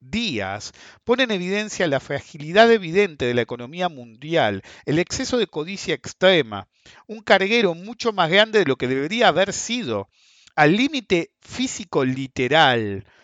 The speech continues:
por un lado, y la ausencia de un plan B de todas las empresas que transportan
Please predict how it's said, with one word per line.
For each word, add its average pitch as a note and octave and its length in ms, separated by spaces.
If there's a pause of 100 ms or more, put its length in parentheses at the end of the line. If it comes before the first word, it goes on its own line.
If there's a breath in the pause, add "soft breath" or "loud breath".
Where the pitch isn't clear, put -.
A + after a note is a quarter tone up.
(300 soft breath)
por A#2+ 180
un B2 160
lado, C3 460
y E3+ 80
la E3+ 100
ausencia C4+ 440
de A#3 80
un G#3 160
plan A3+ 340
B A#3 160
de F3+ 160
todas G#4 400
las D3+ 220
empresas C3+ 420
que A#2+ 100
transportan A#2+ 720